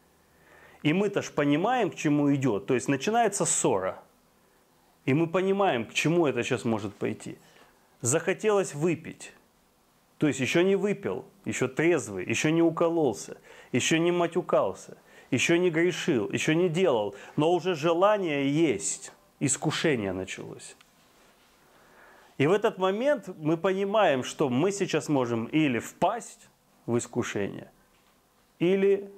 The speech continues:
победить его. Соответственно, мы будем или в поражении, или в победе. И вот был момент, когда,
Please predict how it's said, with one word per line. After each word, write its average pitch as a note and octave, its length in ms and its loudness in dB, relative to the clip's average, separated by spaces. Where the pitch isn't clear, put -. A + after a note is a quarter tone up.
победить C3+ 600 -2
его. F#2 180 -10
Соответственно, E3+ 680 0
мы D3 60 0
будем C#3+ 340 0
или D3 120 2
в C#3+ 120 -12
поражении, D3+ 560 0
или C3+ 140 2
в C3+ 100 -6
победе. G#2+ 480 -2
И C3+ 60 2
вот E3+ 140 2
был G#3+ 220 2
момент, A3 380 0
когда, F3 480 2